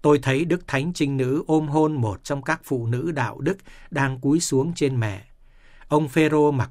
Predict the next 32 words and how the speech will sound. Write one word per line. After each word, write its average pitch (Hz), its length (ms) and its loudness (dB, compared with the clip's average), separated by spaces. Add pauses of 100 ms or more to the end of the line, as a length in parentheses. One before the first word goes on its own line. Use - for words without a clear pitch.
áo 135 300 -2
tư 151 160 2
tế 139 360 0
tuyệt 123 180 2
đẹp 117 240 -2 (120)
cử 95 180 -6
hành 90 360 -8
thánh 139 200 -4
lễ. 135 300 -4 (480)
Nó 165 140 2
giống 165 280 -2
thánh 175 240 -2
lễ 165 220 2
mà 123 160 0
ông 151 300 -4
đã 180 200 -2
cử 110 160 -2
hành 98 320 -4
trong 151 260 -4
nhà 107 180 -2
thờ 104 360 -6
của 104 140 -8
hồ 98 280 -6
tắm 147 240 -6
Bethsaida 123 720 -2 (340)
ngay 139 220 0
sau 131 240 -2
khi 127 360 -2
Chúa 175 120 -2
Kitô 135 480 -2
về 107 220 -4
trời. 85 420 -10